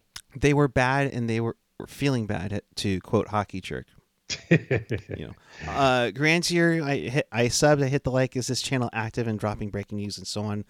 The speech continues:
Speaker 1: or just post game info?" You are new here. Uh, we will go live after every single Sharks game. Uh, we'll recap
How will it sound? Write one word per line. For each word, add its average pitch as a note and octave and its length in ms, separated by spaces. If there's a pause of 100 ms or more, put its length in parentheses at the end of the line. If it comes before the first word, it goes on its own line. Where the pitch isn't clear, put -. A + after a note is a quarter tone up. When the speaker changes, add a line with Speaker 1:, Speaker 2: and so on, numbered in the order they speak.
(320)
Speaker 1:
or G2 60
just G#2 160
post G#2+ 240
game G#2+ 100
info?" G2+ 400
You B2+ 300
are A#2+ 200
new A2 220
here. G2 420
Uh, G#2+ 340 (300)
we B2+ 320
will B2+ 400
go C3+ 220
live B2+ 420
after B2 340
every B2+ 300
single A#2+ 380
Sharks - 400
game. E3 320 (400)
Uh, G#2+ 220
we'll A2 160
recap C3 420